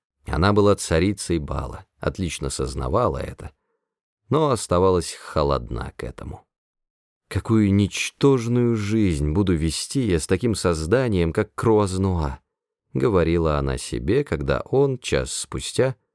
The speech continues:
отводил её на место. «В чём может быть для меня удовольствие», добавила она печально, «если я после шестимесячного отсутствия не нахожу его даже на этом балу,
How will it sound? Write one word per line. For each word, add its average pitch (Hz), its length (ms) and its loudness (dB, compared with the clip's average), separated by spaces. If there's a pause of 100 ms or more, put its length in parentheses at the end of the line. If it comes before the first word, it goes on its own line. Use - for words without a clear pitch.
(120)
отводил 95 520 2
её 69 240 0
на 60 120 -6
место. - 420 -10 (580)
«В - 160 -14
чём 127 380 2
может 101 380 2
быть 90 180 0
для 92 180 0
меня 95 280 2
удовольствие», 85 840 -2 (140)
добавила 62 600 -2
она 58 160 -8
печально, - 600 -8 (540)
«если 110 420 2
я 113 280 2
после 110 340 0
шестимесячного 101 1200 0
отсутствия - 840 -6 (400)
не 95 200 2
нахожу 110 540 2
его 110 180 2
даже 107 280 4
на 104 240 2
этом 76 460 0
балу, 69 440 -4